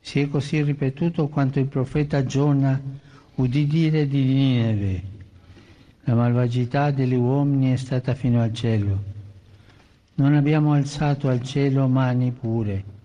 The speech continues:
ma dalla terra è salito ancora una volta il grido del sangue innocente. Gli abitanti di Ninive, nel racconto di Giona,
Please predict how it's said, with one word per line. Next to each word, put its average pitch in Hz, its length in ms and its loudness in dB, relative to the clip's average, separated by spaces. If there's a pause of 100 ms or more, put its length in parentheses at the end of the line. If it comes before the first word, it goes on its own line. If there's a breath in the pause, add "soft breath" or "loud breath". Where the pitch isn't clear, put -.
(540 soft breath)
ma 120 140 0
dalla 123 300 0
terra 147 380 0
è 135 80 0
salito 139 440 -2
ancora 139 440 0
una 131 180 0
volta 135 540 -2 (480 loud breath)
il 123 200 0
grido 175 520 0
del 139 200 0
sangue 156 520 2
innocente. 120 960 0 (880 loud breath)
Gli 131 80 0
abitanti 147 580 0
di 139 180 0
Ninive, 139 840 2 (140)
nel 127 240 0
racconto 131 500 -2
di 120 180 -2
Giona, 143 400 0